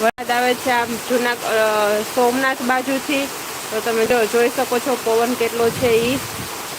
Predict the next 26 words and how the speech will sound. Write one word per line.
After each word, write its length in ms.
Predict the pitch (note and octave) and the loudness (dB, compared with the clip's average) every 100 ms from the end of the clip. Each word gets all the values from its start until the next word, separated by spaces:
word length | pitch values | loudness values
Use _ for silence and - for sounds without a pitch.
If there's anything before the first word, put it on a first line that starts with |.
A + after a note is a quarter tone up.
| - - - - | -10 -10 -10 -4
અને 500 | G#3+ A3+ G#3+ G#3+ A3 - - - - - - - - - | 0 2 2 0 -2 -4 -10 -12 -10 -10 -8 -6 -6 -2
જો 80 | A#3 | 0
આ 140 | G#3+ | 0
પવનની 540 | G#3 A#3+ A#3+ A#3+ A#3+ A3 | 0 0 2 2 2 2
વાછળથી 540 | A3+ A#3+ C4 A#3+ B3+ | 0 -2 -4 -2 0
બધો 220 | A#3 A#3 | 2 4
વરસાદ 400 | A3+ A#3 A#3+ A3 | 2 0 -2 0
ઉડે 260 | A#3+ A#3+ B3+ | 0 2 2
છે 180 | C#4 C4 | 2 0
ને 140 | A#3+ | 0
ઈ. 400 | G#3 - A#3+ A#3 G#3 - - - - - - - - - - - - - - - F#3+ | -2 -6 -6 -6 -8 -10 -12 -12 -12 -10 -10 -10 -12 -10 -10 -10 -10 -10 -10 -8 -4
અને 280 | G#3+ G#3+ G#3+ | 0 0 2
જો 240 | B3+ A3 | 4 2
છાંટા 380 | - A#3+ - A3+ | 2 -4 -2 -2
પણ 140 | A#3 A3 | 0 0
એકદમ 480 | A3+ A3 A#3 A3 A3 | 0 0 2 2 0
જોશ 160 | A3+ A3+ - | 0 0 0
જોશથી 300 | A3+ A3 A#3+ | -2 -2 -4
મોટા 260 | A3 G#3+ G#3 | -2 -2 -2
મોટા 260 | G#3+ G3+ | -2 -2
આવે 220 | G#3 G#3+ | 0 0
છે. 260 | G#3+ - B3+ B3+ - - - - G3+ | 0 2 0 0 -8 -10 -10 -8 -4
અને 320 | A3 A3 A3 | 0 0 0
ખૂબ 520 | - - C#4 D4 D4 A#3+ - | -2 -2 0 2 2 -2 -2
સારો 280 | C4 A#3+ A#3 | 0 0 2
એવો 300 | A#3 A3+ | 4 4